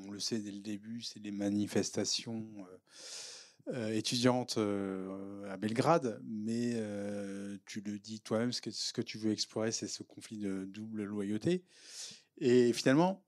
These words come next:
le, le film n'est pas tellement marqué par cet aspect historique. Euh, en tout cas, tu ne recherches pas une vérité historique, euh, dans les décors, dans le, les costumes. Bon,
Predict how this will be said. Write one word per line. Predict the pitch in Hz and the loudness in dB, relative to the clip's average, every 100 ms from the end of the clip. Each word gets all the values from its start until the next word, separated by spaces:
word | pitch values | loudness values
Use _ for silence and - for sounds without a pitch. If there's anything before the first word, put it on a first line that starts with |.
| - | -2
le, | 135 | 2
le | 123 131 | 4 4
film | 127 214 | 4 4
n'est | 185 | 4
pas | - | 4
tellement | 190 190 185 185 | 6 6 6 6
marqué | 180 175 - - 175 170 | 4 2 -2 2 4 6
par | 160 127 | 4 0
cet | - 131 127 | 0 -4 -2
aspect | - - | -2 0
historique. | 123 - 131 123 135 131 127 | 0 2 2 4 4 4 2
Euh, | 107 | 4
en | 101 | 2
tout | - | 2
cas, | 135 | 0
tu | 131 | 2
ne | 113 | 0
recherches | 95 104 117 - | 2 0 0 0
pas | - 135 | 4 6
une | 123 107 104 - - - - | 6 2 -4 -16 -18 -16 0
vérité | 123 135 131 - 143 | 4 6 6 8 8
historique, | 139 - 123 127 139 135 127 | 6 4 8 10 10 8 6
euh, | 110 110 110 | 8 8 8
dans | 110 113 | 8 8
les | 117 | 8
décors, | 113 120 - 123 127 123 127 131 120 | 8 8 8 8 10 10 10 8 6
dans | 110 | 4
le, | 107 107 110 113 | 4 2 2 0
les | 113 | 0
costumes. | - 113 - 131 131 135 131 117 | 0 0 0 0 4 6 8 6
Bon, | 104 127 131 | 6 6 4